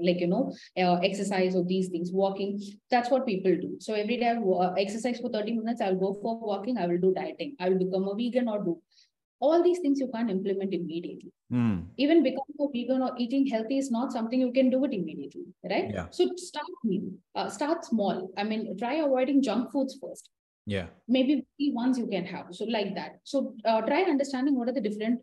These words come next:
Speaker 1: aspects in your life. Like, for example, uh, I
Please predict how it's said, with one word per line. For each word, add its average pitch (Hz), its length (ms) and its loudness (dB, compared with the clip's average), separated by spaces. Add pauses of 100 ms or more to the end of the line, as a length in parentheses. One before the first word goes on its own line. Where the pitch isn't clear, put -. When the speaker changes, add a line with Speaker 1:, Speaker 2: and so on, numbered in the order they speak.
Speaker 1:
aspects 190 500 -6
in 180 100 0
your 165 140 -6
life. 139 260 -12
Like, 180 160 -4
for 190 140 4
example, 180 580 0 (460)
uh, 180 320 0
I 208 380 2